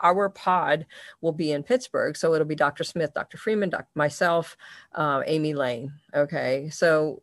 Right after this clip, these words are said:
people that might work out in Salis or people that might work out in the eastern part of the state, they may not necessarily go through the whole thing like we're doing it. I mean, there's a basic way to do it in which everybody's gonna do, but we're looking at the consumer. We're looking at, okay,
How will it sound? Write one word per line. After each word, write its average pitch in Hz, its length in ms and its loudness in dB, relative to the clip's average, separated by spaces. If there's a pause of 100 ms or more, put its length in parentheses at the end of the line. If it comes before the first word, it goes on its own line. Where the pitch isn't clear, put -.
people 208 360 0
that 170 140 0
might 156 200 2
work 160 220 0
out 156 180 4
in 147 80 -4
Salis 175 560 2
or 156 60 -2
people 165 280 -4
that 151 120 -2
might 139 180 -2
work 147 160 -6
out 135 160 0
in 135 120 -4
the 143 120 -6
eastern 170 220 -6
part 156 160 0
of 135 40 -6
the 151 60 -10
state, - 260 -6
they 185 120 0
may 202 160 2
not 156 200 2
necessarily 156 680 -2 (600)
go 170 160 10
through 175 200 2
the 156 100 4
whole 160 180 2
thing 165 380 0
like 131 220 0
we're 180 160 0
doing 202 240 4
it. 190 120 6
I 160 80 4
mean, 160 300 0
there's 151 240 4
a 147 60 2
basic 175 560 4
way 151 320 -2
to 135 80 -6
do 131 240 -2
it 135 260 -4 (140)
in 151 160 -2
which 127 180 -6
everybody's 143 480 -2
gonna 131 220 -2
do, 180 280 2
but 151 180 0
we're 214 180 4
looking 190 400 0
at 139 200 -2
the - 60 -20
consumer. 139 540 -6
We're 147 100 -4
looking 156 320 -4
at, 131 140 2
okay, 139 320 -4